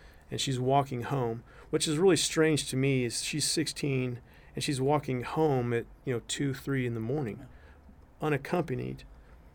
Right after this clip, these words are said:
Speaker 1: And then as you look at her statement that she's given,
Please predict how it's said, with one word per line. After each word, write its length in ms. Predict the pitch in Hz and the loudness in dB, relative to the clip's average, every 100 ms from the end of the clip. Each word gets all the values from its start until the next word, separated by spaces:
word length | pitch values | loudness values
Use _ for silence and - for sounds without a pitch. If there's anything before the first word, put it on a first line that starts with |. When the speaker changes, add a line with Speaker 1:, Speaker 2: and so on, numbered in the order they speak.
| - - | -10 -2
Speaker 1:
And 140 | 127 | 6
then 320 | 147 147 143 | 8 8 4
as 240 | 135 135 143 | 2 0 2
you 340 | 147 139 139 - - - - - - | 2 0 -2 -10 -18 -18 -18 -18 0
look 200 | 160 160 | 4 4
at 40 | 139 | 4
her 100 | 120 | 0
statement 560 | - - 165 170 127 120 | -2 2 2 2 -2 -4
that 100 | 113 | -6
she's 300 | - 120 120 | -6 -8 -4
given, 420 | 117 113 117 | -4 -2 -4